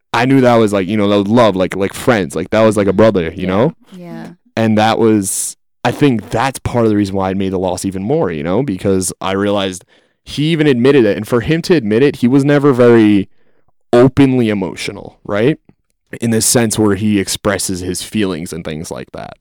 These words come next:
Speaker 1: So when he said that, that was, I knew that was big for him, and I knew he really meant it.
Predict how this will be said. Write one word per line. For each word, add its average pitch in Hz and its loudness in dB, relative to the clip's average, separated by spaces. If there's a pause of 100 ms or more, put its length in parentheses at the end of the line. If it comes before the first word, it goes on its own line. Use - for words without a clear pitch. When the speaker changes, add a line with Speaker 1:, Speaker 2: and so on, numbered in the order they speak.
(420)
Speaker 1:
So 117 4
when 113 2
he 147 0
said 120 0
that, 156 2
that 117 0
was, 98 0 (160)
I 120 -2
knew 143 4
that 127 4
was 107 2
big 104 2
for 101 -2
him, 104 0
and 107 2
I 101 0
knew 104 2
he 101 2
really 90 0
meant 80 -8
it. - -16